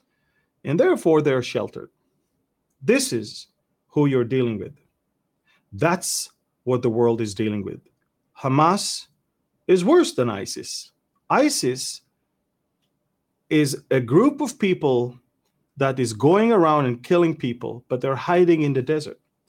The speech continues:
They're hiding, or, I mean, they take over a town and that, that's it. That's theirs. Here,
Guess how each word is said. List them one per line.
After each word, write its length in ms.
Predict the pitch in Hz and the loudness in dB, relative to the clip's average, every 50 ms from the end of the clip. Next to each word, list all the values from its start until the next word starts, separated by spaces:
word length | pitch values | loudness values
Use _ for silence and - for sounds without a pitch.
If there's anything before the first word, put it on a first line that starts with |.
| _ _ _ _ _ _ _ _ | _ _ _ _ _ _ _ _
They're 180 | - 131 - 131 | -2 -2 -2 0
hiding, 540 | 123 151 165 170 165 170 165 170 170 170 - _ _ - | 0 2 2 4 4 4 2 2 0 -4 -10 _ _ -2
or, 240 | - 147 139 - _ - | 0 0 0 -2 _ -4
I 60 | 156 | -2
mean, 180 | 143 135 131 131 | 0 0 0 0
they 140 | 135 135 | 0 0
take 280 | 127 - 151 147 143 - | 0 0 -2 0 2 2
over 280 | 147 143 127 131 127 123 | 2 2 2 2 0 0
a 40 | |
town 460 | 123 - - 165 160 170 180 190 196 160 | -2 -2 -2 0 2 2 2 2 2 0
and 160 | 131 127 117 | 0 -2 -2
that, 220 | 131 127 139 123 - _ | -4 -4 -6 -8 -8 _
that's 240 | - 139 143 143 - | -4 -4 -2 -2 0
it. 280 | 220 202 123 - - - _ _ _ _ _ _ _ _ | 0 0 -2 -4 -10 -20 _ _ _ _ _ _ _ _
That's 240 | 123 127 131 131 131 | -4 -4 -4 -4 -2
theirs. 360 | - 143 170 160 - - - _ _ _ _ _ _ _ _ _ | -2 0 0 0 -2 -4 -10 _ _ _ _ _ _ _ _ _
Here, 640 | _ - - - - 262 277 208 127 107 113 - - | _ -20 -10 -6 -2 0 2 2 2 0 -2 -6 -12